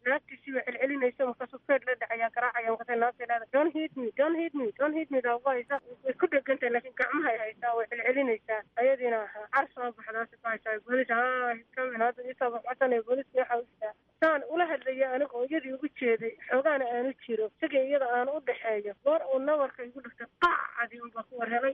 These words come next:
dhulkaan ku dhacay. Naagtii wuxuu ku yidhi, "Anigii uu nabarka igu, qacdi u horreysay igu dhuftay, way kaasha igu horreysay." Wax kale inuu igu dhuftay iyo nabarku igu dhuftay, inuu faar yahay, inuu nabar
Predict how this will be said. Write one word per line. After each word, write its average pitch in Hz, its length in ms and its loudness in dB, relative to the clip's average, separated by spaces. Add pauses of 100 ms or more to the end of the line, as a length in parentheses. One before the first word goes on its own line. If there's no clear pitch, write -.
dhulkaan 254 360 0
ku 226 120 -16
dhacay. 214 380 -6
Naagtii 285 320 0
wuxuu 302 180 -2
ku - 100 -6
yidhi, 294 140 -2
"Anigii 277 280 0
uu 262 100 4
nabarka 254 320 -2
igu, 240 220 -20 (340)
qacdi 262 340 0
u 254 120 -4 (100)
horreysay 277 480 0
igu 254 180 -6
dhuftay, 247 320 0 (320)
way 254 160 2
kaasha 285 360 2
igu 233 240 -4
horreysay." 427 440 -12
Wax 285 100 -4 (100)
kale 269 160 4
inuu 277 160 4
igu 262 140 -2
dhuftay 262 380 -4 (380)
iyo 254 180 4
nabarku 285 360 -2
igu 262 160 -16
dhuftay, 262 220 -12
inuu 262 220 2
faar 277 220 2
yahay, 247 240 0 (120)
inuu 247 200 4
nabar 247 320 0